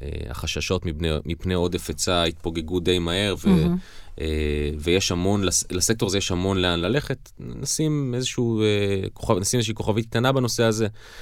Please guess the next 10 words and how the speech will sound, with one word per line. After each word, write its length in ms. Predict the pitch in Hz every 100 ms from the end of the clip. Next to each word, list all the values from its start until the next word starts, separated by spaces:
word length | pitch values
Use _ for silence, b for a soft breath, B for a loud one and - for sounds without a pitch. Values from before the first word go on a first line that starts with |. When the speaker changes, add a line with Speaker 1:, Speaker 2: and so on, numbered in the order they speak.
| B B B
Speaker 1:
אה, 120 | 92 98
כמו 240 | - 113 117
בכל, 460 | 110 117 113 113 110
אה, 460 | 101 98 92 92
סקטור 400 | 87 113 107 104
שהוא 200 | - 95
עתיר 260 | 90 117 107
השקעות, 640 | 104 - 104 113 104 - -
אז 240 | 82 82 82 -
בהתחלה 680 | 85 85 - 98 101 107